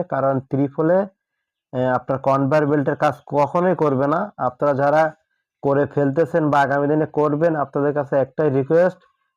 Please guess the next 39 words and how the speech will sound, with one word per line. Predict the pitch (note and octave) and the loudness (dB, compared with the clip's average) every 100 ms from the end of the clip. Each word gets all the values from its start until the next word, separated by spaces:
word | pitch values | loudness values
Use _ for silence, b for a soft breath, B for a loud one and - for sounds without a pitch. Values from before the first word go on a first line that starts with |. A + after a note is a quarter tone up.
| - | -8
যে | B2 - | -8 -4
ত্রিপল | D3 E3 - F3+ E3 | 0 0 0 -2 0
দিয়ে | F3 E3 | 0 0
কেউ | E3+ D#3 | 0 -2
বেল্ট | A#2 C#3 C#3+ | 0 0 0
তৈরি | D3 D3 C#3+ | 0 0 0
করবেন | D3+ D3+ E3+ | -2 0 -2
না, | E3+ | -4
তাহলে | D3 C#3 D3 | -2 -2 -2
ক্ষতিগ্রস্ত | C#3+ C#3 B2+ C3+ C#3 C3+ D#3+ | -2 -6 -2 -2 -2 -4 0
হয়ে | D#3+ D#3 | 0 2
যাবেন। | E3 F#3+ F#3+ b b b b _ | 0 0 -4 b b b b _
আহ, | A#2+ B2 B2+ - - | -4 -2 -2 -4 -2
এই | C#3 C#3 | -2 -2
খামারির | - C#3 D3 D#3 | -2 0 2 0
মতো | D#3 D#3 D#3+ | 0 0 0
আপনারা | C#3 D3+ D3+ | 0 -2 -4
ক্ষতিগ্রস্ত | D3 C3+ C3 C#3 C3+ E3 | -2 -2 0 -2 -2 0
হয়ে | D#3 D3+ | 0 2
যাবেন। | D#3 E3+ F#3 _ _ _ _ _ _ - | 0 0 -4 _ _ _ _ _ _ -6
আহ, | B2 B2+ | -2 0
উনি | C#3 D3 | 0 0
ময়মনসিংহ | C3+ C3+ C3+ C3 D#3 D3 | 0 0 -2 -2 -4 -4
সদর | C3+ C#3 C#3 | -2 -4 -2
থেকে | D#3+ D3 D#3 | -2 0 0
আমার | C3+ C3+ | 0 -2
কাছ | C#3 C3+ | -4 -4
থেকে, | D3+ C#3 D3 | -4 0 0
আহ, | C#3+ - B2+ B2 A#2+ A2+ | -2 -4 -2 -2 -2 -2
বেল্টগুলো | C3 C3 C#3+ C#3+ | -2 0 0 0
নিচ্ছে, | C#3 C#3 D#3 | -2 -2 -4
দেখেন | B2+ B2+ C3+ | -2 -2 -2
রোলার | B2+ C3 B2+ | 0 0 0
ঘোরাইতেছে, | B2+ C3 C3 C3 D#3+ E3+ - | 0 0 -2 -4 -4 -4 -4
পুরা | D3+ C#3+ | -2 0
ত্রিপলটাই | C#3+ C#3 C#3+ D3+ D3 | 0 -2 0 0 0
নষ্ট | C3+ B2+ - | -2 -4 -2
হয়ে | C3 A2+ | -2 -2
গেছে। | - | -4